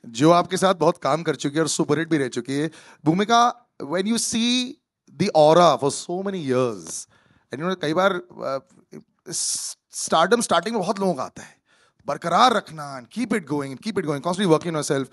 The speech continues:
hits and misses, hits and misses। उसके बावजूद to stay so durable in the industry, it's a big deal। How do you feel with this connection? How is सलमान सर ten years back and now, when you chat with him and, you know,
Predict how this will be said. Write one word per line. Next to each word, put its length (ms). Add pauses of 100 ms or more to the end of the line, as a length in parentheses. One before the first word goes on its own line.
(340)
hits 180
and 140
misses, 280
hits 120
and 120
misses। 320 (440)
उसके 180
बावजूद 680
to 100
stay 300
so 340
durable 420
in 20
the 200
industry, 360
it's 100
a 60 (140)
big 200
deal। 200 (960)
How 120
do 80
you 120
feel 220
with 160
this 160
connection? 340
How 160
is 80
सलमान 440
सर 440 (540)
ten 160
years 260
back 240
and 140
now, 140
when 120
you 100
chat 260
with 140
him 220
and, 160
you 100
know, 200